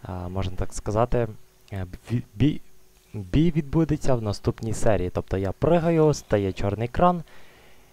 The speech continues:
і наша серія закінчується. <laughs> Що ж, обов'язково подивіться наступну серію.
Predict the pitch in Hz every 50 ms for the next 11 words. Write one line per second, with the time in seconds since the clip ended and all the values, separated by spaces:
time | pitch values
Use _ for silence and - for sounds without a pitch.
0 | _ _ _ _ _ - - - - - 120 127 131 135 143 139 139 143 139 139
1 | 135 117 101 95 98 98 101 95 - - 101 98 98 98 98 95 92 - - 110
2 | 101 92 - - 90 - - - 104 101 - - - - 107 - - - - -
3 | - - - - - - - - - - - - - - - _ _ - - -
4 | - - - - 120 98 90 - - - - - - - - - - - - _
5 | _ _ _ _ _ _ _ _ _ _ _ _ _ _ _ _ _ _ _ _
6 | _ _ _ _ - - - - 117 110 107 113 110 107 - 135 131 120 - -
7 | 104 110 107 104 - 98 92 92 - - 104 101 104 98 - 156 160 160 156 143
8 | 131 120